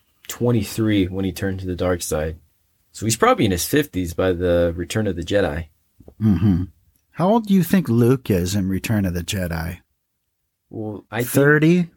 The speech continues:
Speaker 2: maybe?
Speaker 1: I think they actually based it off his physical age.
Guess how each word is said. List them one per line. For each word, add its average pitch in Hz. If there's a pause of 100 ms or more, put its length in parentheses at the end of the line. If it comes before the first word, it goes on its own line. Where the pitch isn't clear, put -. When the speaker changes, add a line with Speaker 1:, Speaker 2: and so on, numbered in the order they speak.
Speaker 2:
maybe? 175
Speaker 1:
I 113
think 147
they 127
actually 113
based 101
it 117
off 98
his 90
physical 101
age. -